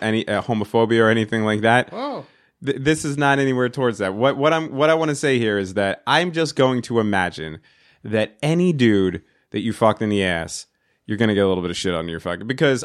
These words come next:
Speaker 1: I'm a guy, I've been a guy for thirty-seven years, and you guys have been guys for even longer. Uh, fucking, um, have you ever once wiped your ass to completion?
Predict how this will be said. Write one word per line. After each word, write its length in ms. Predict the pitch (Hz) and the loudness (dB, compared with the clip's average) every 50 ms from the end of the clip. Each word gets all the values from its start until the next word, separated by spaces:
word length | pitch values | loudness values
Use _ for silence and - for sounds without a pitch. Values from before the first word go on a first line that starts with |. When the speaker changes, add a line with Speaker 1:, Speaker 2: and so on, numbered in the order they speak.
| - - | -6 -2
Speaker 1:
I'm 220 | 107 123 165 208 | 0 0 0 0
a 60 | 202 151 | 0 2
guy, 380 | 127 110 104 107 110 117 131 _ _ _ - | 2 2 4 2 2 0 -4 _ _ _ -2
I've 140 | 131 156 175 | -2 0 0
been 100 | 196 170 | 0 -2
a 40 | |
guy 200 | 143 127 135 139 | 2 2 2 2
for 120 | 131 - 123 | 2 0 -2
thirty-seven 520 | - 131 127 127 113 - 135 117 120 120 | -4 -2 -4 -2 -2 -4 -4 -2 -2 -2
years, 340 | 131 131 117 95 85 - - _ _ _ _ _ _ _ _ _ _ _ _ _ _ _ _ | -2 -2 -2 -4 -4 -8 -12 _ _ _ _ _ _ _ _ _ _ _ _ _ _ _ _
and 160 | - 110 110 107 | -8 -6 -4 -2
you 160 | 113 139 156 | -2 -2 2
guys 280 | 151 139 127 123 110 | 4 4 4 4 2
have 120 | - 117 107 | 0 -2 -2
been 220 | 113 113 110 107 | -2 -2 -2 -2
guys 340 | 95 - 107 113 120 117 113 | 0 2 2 2 2 2 -2
for 200 | - - 117 117 | -4 -4 -2 -2
even 180 | 117 117 127 120 | 0 0 0 2
longer. 520 | 117 127 143 139 117 101 101 101 110 117 - - - - | 2 2 2 2 0 0 0 0 -2 -4 -8 -18 -20 -20
Uh, 300 | - - - - - - | -20 -20 -20 -20 -20 -16
fucking, 680 | - - 127 120 113 - 117 113 110 107 104 104 - - | -4 0 2 2 2 2 0 0 0 0 -2 -4 -4 -2
um, 420 | 107 104 101 101 101 98 98 - | 0 2 2 2 2 0 -4 -6
have 200 | - - 120 117 | -6 -4 -2 -2
you 140 | 120 127 131 - | 0 0 0 2
ever 240 | 123 127 135 143 | 2 2 2 2
once 480 | 127 110 113 110 117 123 135 - - - - | 2 2 4 4 4 2 2 -2 -6 -8 -10
wiped 400 | 117 104 104 107 113 117 117 - | -10 -2 2 2 2 2 2 0
your 140 | 117 110 107 | -2 0 2
ass 180 | 107 113 120 - | 2 0 0 -2
to 80 | - - | -6 -10
completion? 680 | - 101 - - 110 113 117 - - 151 - - 170 | -10 -10 -8 -4 -4 -2 0 0 0 0 0 0 -4